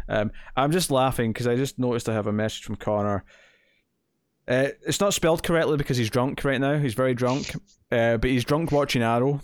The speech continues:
at the moment, and he texts me in all caps, "What's supposed to be bloodlust?" Because that was a word we used to always make fun of them using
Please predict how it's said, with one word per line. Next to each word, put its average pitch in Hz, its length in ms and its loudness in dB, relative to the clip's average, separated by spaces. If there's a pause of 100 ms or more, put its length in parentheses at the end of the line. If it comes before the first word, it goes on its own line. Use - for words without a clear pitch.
(120)
at 127 80 -2
the 135 80 0
moment, 156 420 0
and 123 480 2
he 120 580 -2 (380)
texts - 340 -2
me 135 100 2
in 123 100 2
all 120 120 0
caps, 117 460 -2
"What's 127 140 -2
supposed 147 380 -2
to 131 60 -2
be 123 140 0
bloodlust?" 113 800 0
Because 117 200 -2
that 120 120 2
was 117 100 0
a 110 60 2
word 107 220 0
we 117 80 0
used 107 120 -2
to 113 60 0
always 107 120 0
make 104 140 -2
fun 110 160 -2
of 107 120 0
them 104 100 -2
using 104 440 -2